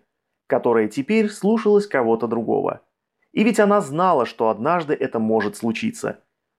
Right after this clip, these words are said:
Попросила своих союзников устроить охоту на всех мастеров смерти, кто не был связан с зелёными домами.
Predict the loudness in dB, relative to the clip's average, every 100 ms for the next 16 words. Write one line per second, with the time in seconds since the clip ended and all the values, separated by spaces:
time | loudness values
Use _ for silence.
0 | _ 0 2 0 0 0 0 -2 0 0
1 | 2 0 0 -2 -4 -2 0 2 0 0
2 | 0 2 0 -2 0 0 0 -4 0 2
3 | 2 0 -2 0 -2 -10 -6 -2 0 0
4 | -2 0 0 0 -4 -2 0 0 0 0
5 | 0 0 -2 -6 -12